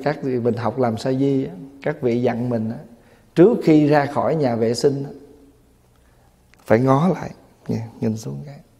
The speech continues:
áo ngay chưa, nhớ kéo mấy cái vạt áo ra khỏi cái lưng quần, kéo lên xong rồi đi ra te te vậy, dính cục ăn sao.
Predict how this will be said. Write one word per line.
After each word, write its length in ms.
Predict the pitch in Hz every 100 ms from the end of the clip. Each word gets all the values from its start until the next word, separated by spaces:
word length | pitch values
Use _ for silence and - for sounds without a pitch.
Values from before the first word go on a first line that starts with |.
| _ _ _ _ _ _ _ _ _ -
áo 300 | 120 127 165 156
ngay 240 | 131 120 123
chưa, 200 | 135 117 - - _ _ _ _ _ _ _ _ _ _ _ _ _ _
nhớ 300 | 131 131 143 165
kéo 240 | 135 151
mấy 260 | 180 196 180
cái 340 | 180 175 160 139 131 127 135 151 _ _ -
vạt 260 | 117 -
áo 260 | 120 139 170
ra 160 | 147 120
khỏi 280 | - -
cái 160 | 131 147
lưng 240 | 131 120
quần, 240 | 107 107 - - _ _ _ _ _ _ _ _ _ _ _ _ _ _ _ _ _ _ _ -
kéo 300 | 143 196 220
lên 260 | 143 127
xong 320 | 123 123 123 117
rồi 240 | 110 107 120
đi 140 | 123
ra 180 | 123 117
te 180 | 117 117
te 340 | - 120 107
vậy, 180 | 110 113
dính 260 | 139 180 147
cục 240 | 113 -
ăn 180 | 135 127
sao. 360 | 120 117 110